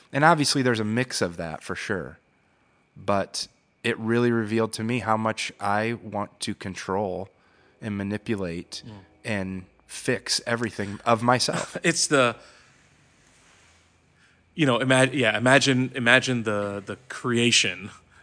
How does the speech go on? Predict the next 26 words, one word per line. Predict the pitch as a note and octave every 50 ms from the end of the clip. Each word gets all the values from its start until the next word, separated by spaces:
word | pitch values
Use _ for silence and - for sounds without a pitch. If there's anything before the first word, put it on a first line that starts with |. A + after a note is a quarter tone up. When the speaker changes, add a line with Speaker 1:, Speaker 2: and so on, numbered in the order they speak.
| _ -
Speaker 2:
going | B2 E3+ B2+ B2 A#2 G#2
to | - B2
the | G#2 A2
creator. | - - B2+ A#2+ A2 G#2+ G#2+ G#2 F#2+ G2 F#2+ G2+ - - - - _ _ _ _ _ _ - - - - - - _
"All | - C3+ C#3
right, | C3+ B2+ A#2 A#2+
I | C3+
recognize | D3+ D3+ D#3+ D#3+ - - B2+ B2+ B2 B2 A#2+ G#2+
I've | A2+ A2+ G2+
got | A2+ A2+ A2+ A2+ -
A, | A#2 B2
B, | A2+ A#2+ A#2+
and | A#2 A2
C | - - B2+ A#2
as | G#2 F#2+
flaws. | - - B2 A#2 G#2 G2 G2 G2 F#2 -
Uh, | - A2 G2+ F#2+ -
X, | C3 C3+ - -
Y, | D#3+ D3
Z | B2 C3+ D3+
is | C#3+ B2
how | B2+ C3+
we're | C#3+ C#3
gonna | D3 D3+ C#3
fix | - G3+ - -
them," | - G#2 A2